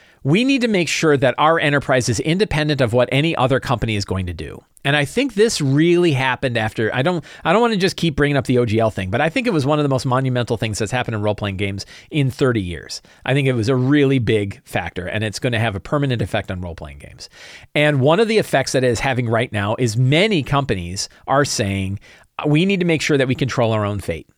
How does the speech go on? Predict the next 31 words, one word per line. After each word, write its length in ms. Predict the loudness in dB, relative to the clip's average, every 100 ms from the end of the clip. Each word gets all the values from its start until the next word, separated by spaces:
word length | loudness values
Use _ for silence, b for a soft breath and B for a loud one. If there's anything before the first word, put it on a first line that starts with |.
| _ _ _ -4
And 160 | -2 2
Darrington 380 | 2 2 0
Press 380 | 0 -2 -2 -6 -4
and 300 | -4 -4 -4
Critical 320 | -2 0 0
Role 380 | -2 -4 -8 -4
is 120 | -4
one 160 | -2 -2
of 80 | -4
those. 260 | -8 -12 -16 B B
And 280 | -6 -6 -2
look 200 | 0 2
how 100 | 2
big 260 | 2 2 0
they 120 | -4
are, 240 | -6 -10 -4
right? 200 | -2 0
Now, 120 | 2
they 160 | 4
already 380 | 6 6 4 2
had 160 | 2 0
a 60 |
press. 300 | 0 -2 -2
They 120 | 0 2
already 160 | 2
put 180 | 2 2
out 140 | 0
books 260 | 0 -2 -4 b b b
like 320 | -2 -2 -4 -8
Tal'Dorei 420 | -4 -2 0 0
Reborn, 380 | 0 0 0